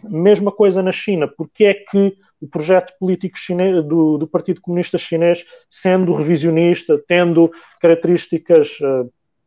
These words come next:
que algumas pessoas apresentam até às vezes como imperialistas, mas, eh, isso é,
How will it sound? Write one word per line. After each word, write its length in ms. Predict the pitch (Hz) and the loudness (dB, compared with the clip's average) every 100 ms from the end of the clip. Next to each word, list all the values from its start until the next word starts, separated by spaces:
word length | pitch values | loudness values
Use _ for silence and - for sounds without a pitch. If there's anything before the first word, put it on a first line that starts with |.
| _ | _
que 160 | - 156 | -2 2
algumas 480 | 135 139 147 180 165 | 4 2 2 2 0
pessoas 380 | - 170 151 135 | -2 2 2 2
apresentam 560 | 135 135 151 143 143 | -2 -2 -2 -2 -2
até 180 | 135 160 | 0 2
às 140 | 143 | 2
vezes 200 | 131 147 | 4 0
como 240 | - 151 147 | 0 -8 -8
imperialistas, 640 | 139 143 143 156 151 131 | -6 0 0 0 -4 -8
mas, 300 | 127 135 - - | -8 -10 -10 -6
eh, 160 | 135 | -4
isso 340 | 131 - - 147 | -4 -8 -2 2
é, 180 | 135 | 2